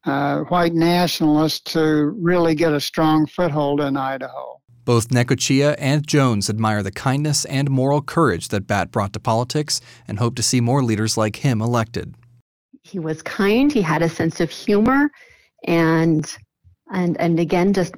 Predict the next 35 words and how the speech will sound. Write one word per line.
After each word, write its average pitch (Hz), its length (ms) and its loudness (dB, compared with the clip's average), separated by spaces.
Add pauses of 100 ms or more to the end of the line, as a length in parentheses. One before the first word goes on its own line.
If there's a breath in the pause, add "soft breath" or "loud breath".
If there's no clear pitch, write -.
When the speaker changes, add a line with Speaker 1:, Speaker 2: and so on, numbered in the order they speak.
Speaker 3:
put 190 340 -2
people 190 340 0
first. 185 640 -2 (460 soft breath)
That 165 220 0
all 180 180 2
those 190 280 2
things 185 320 0
kind 190 160 -4
of 170 80 -4
seem 175 220 -2
antithetical 175 760 0 (200)
<laughs> - 220 -2
to 196 200 0
politics 208 680 0
these 220 220 2
days, 233 320 2 (400 loud breath)
but 226 180 4
we 247 120 2
can 269 200 2
bring 247 200 2
them 262 160 4
back 285 340 0
if 175 200 0
we, 180 320 4 (540 loud breath)
if 175 140 -2
we 180 140 4
look, 180 300 2 (460 loud breath)
um, 165 340 -2
look 175 240 -2
to 165 320 2
hi-, 165 240 -2 (140)
to 156 300 0
elect 170 360 0
people 220 360 0
with, 160 240 2